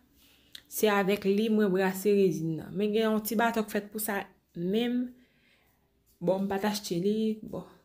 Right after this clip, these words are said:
m pa t achte li, twò nesesè, ti po sa n ap gade la se yon mezirèt mwen t achte li de dola pou mwen ka mezire rezin nan paske lè w ap melanje yo fò w mete l apa egal,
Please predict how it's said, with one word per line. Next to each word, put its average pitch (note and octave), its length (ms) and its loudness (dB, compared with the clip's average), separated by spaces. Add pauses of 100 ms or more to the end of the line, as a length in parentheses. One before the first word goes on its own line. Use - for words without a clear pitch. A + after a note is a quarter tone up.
(680)
m G#3 60 -12
pa F3 180 -4
t G#3+ 80 -4
achte G3+ 160 0
li, F#3 80 -2
twò F#3 160 0
nesesè, F3+ 540 -2 (1080)
ti C4 120 2 (100)
po B3 160 6
sa B3 180 0
n A3 100 2
ap G#3 100 0
gade G#3+ 300 4
la G3+ 220 4 (140)
se G#3+ 220 0
yon G#3 300 2
mezirèt F#3 920 0
mwen G3+ 180 -4
t G#3+ 60 -2
achte G#3 260 -6
li F#3 140 0 (160)
de G3 140 0 (100)
dola E3 440 -2 (1800)
pou - 140 -10
mwen G#3 100 -4
ka G3+ 140 -2
mezire F#3 540 2
rezin F3 380 -2
nan F#3+ 180 -4
paske F#3 240 -6
lè F#3 120 0
w F3+ 60 -4
ap F3 120 -10
melanje G3 680 0
yo A3 80 2 (220)
fò F#3+ 140 -8
w F#3+ 60 -2
mete G#3 240 -2
l G3+ 100 -4
apa G3 400 -6 (160)
egal, F#3 540 -4